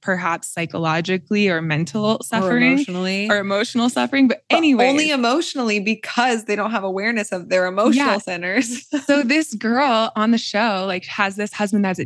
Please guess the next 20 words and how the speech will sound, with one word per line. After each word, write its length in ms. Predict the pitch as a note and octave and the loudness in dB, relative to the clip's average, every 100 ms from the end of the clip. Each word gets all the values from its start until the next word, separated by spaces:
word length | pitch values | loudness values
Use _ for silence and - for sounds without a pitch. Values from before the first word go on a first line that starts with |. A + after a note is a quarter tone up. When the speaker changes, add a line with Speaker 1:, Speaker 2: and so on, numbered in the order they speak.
| E3 | -4
Speaker 1:
definitely, 800 | D3 G3+ A3+ - A#3+ A#3 A#3 G#3 | 0 2 2 2 4 4 2 0
I 100 | F#3 | 0
would 140 | F#3+ F3+ | -2 -2
say, 180 | F#3 | -2
an 140 | F#3 - | -2 -2
undefined 640 | F#3+ G3 F#3+ F#3 E3+ F3 - | 0 0 0 -2 -2 -2 -2
emotional 600 | F3+ F3 - F3 E3 - - - _ | -2 -2 -4 -2 -2 -6 -12 -20 _
being. 320 | G3 F3+ E3+ | -2 0 0
And 60 | F3 | -2
he's 160 | F3+ - | -2 -2
so 300 | G#3 G#3 A3 | 2 2 4
emotional 420 | G#3 G3+ - G3 | 2 2 -2 -2
and 80 | F#3+ | -2
so 180 | G#3 G#3+ | 0 -2
sensitive 540 | - G#3 G#3+ G#3 G#3 | 0 -2 0 0 2
and 80 | G3+ | 0
it's 140 | G3+ | 0
so 80 | - | -6
beautiful, 600 | G3+ A3 C#4+ B3+ F3 E3 | 0 4 4 2 -2 -2
right? 360 | F3 F#3 A3 | 0 0 -2